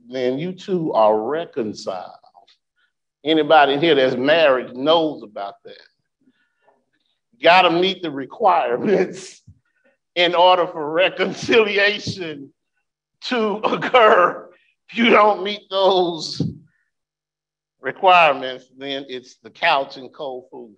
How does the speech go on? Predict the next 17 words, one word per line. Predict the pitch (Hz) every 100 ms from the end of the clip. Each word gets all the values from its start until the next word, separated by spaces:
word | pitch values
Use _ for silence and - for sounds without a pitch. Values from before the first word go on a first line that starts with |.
| _
for |
you | 98 101 _ 90
most | 104 117 113
of | 107
the | -
time. | 104 95 85 - - - - _ _ _ _ _ _ _ 214 _ _ _ _ _ _ _ _ -
Reconciliation. | 151 156 139 143 147 147 147 - 98 - _ _ _ _ _ _ _ _ _
But | 165 185
the | 185
result | 180 185 170 180 294 320 - -
of | 220 180
reconciliation | 220 214 185 196 190 190 202 208 208 190 185 _ _ -
through | 190 175
Jesus | 185 190 170 147
Christ | - 226 202 170 - _ _ _
is | 175 180
revival. | 135 143 139 120 104 85 -